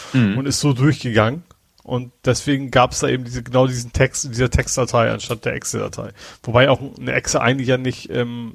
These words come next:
Speaker 2: normalen Repository drin ist.
Speaker 1: Mhm.
Speaker 2: Aber klar, wahrscheinlich musst du irgendwie sowas machen, wenn du Download anbieten willst, ne?
Speaker 1: Ja. Nee,
Speaker 2: Ja,
Speaker 1: also
Speaker 2: also ich
Speaker 1: das
Speaker 2: glaub,
Speaker 1: ist
Speaker 2: ich glaub, vielleicht ist ja nichts gehackt worden oder sowas und auch keine Lücke an sich in dem System. Das ist einfach so,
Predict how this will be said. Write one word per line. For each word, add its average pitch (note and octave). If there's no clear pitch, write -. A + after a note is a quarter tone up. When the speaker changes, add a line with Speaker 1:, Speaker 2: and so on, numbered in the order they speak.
Speaker 2:
normalen A#2+
Repository A2+
drin -
ist. A#2+
Speaker 1:
Mhm. A2
Speaker 2:
Aber A#2
klar, A#2
wahrscheinlich A2+
musst B2
du C3+
irgendwie A2
sowas A2
machen, A2
wenn G#2+
du A2
Download A2+
anbieten F#2+
willst, -
ne? B2
Speaker 1:
Ja. B2
Nee, B2
Speaker 2:
Ja, G2
Speaker 1:
also G#2
Speaker 2:
also B2+
ich A2+
Speaker 1:
das E3
Speaker 2:
glaub, A#2+
Speaker 1:
ist E3
Speaker 2:
ich -
glaub, D#3+
vielleicht D#3+
ist C#3+
ja C#3
nichts C3+
gehackt -
worden F3
oder E3
sowas D#3+
und C3
auch B2+
keine B2+
Lücke A#2+
an B2
sich D3+
in F#3+
dem D#3+
System. E3+
Das A#2+
ist C3+
einfach C#3
so, C#3